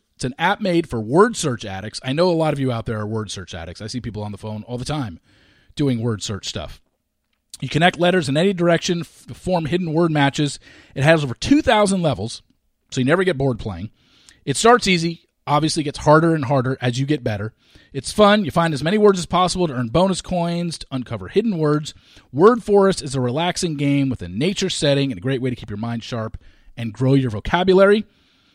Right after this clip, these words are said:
Put yourself to the test in this fun and addicting brain game right now. Word Forest offering you twenty-five hundred coins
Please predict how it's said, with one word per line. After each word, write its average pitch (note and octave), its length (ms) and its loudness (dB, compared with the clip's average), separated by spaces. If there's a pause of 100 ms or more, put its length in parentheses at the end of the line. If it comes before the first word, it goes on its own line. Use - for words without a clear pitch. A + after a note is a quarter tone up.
(1700)
Put - 180 -10
yourself C#3 400 -2
to - 120 -12
the A#2 80 -8
test - 460 -6
in A2+ 140 -6
this A2 200 -4
fun D3 480 0
and B2 100 -2
addicting A2 480 -4
brain D#3 360 0
game D#3+ 260 2
right D3 160 2
now. C#3 180 2
Word C#3 240 0
Forest C3+ 380 -2
offering C#3+ 360 -2
you C3 180 0 (320)
twenty-five G#3+ 600 0
hundred G3+ 240 2
coins F#3+ 480 0